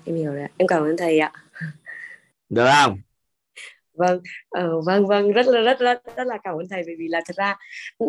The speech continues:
Speaker 1: thật ra giữa hai người giờ thì cũng chẳng còn quan hệ gì lắm, nhưng mà
Speaker 2: Sao không còn quan hệ?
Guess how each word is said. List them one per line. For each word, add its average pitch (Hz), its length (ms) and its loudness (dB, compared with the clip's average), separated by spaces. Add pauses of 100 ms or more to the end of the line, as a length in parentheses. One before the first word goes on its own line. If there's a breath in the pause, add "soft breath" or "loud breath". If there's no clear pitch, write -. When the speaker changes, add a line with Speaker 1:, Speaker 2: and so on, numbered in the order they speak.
(180)
Speaker 1:
thật 254 120 4
ra 254 160 6
giữa 247 100 8
hai 269 160 4
người 240 220 4
giờ 220 180 0
thì 220 160 -12
cũng 277 120 -18
chẳng 202 440 -6
còn 214 240 -2
quan 240 140 0
hệ 247 160 0
gì 220 160 -8
lắm, 214 240 0
nhưng 262 160 -12
mà 233 220 -4
Speaker 2:
Sao 185 160 6
không 190 200 6
còn 165 220 6
quan 185 140 6
hệ? 156 280 6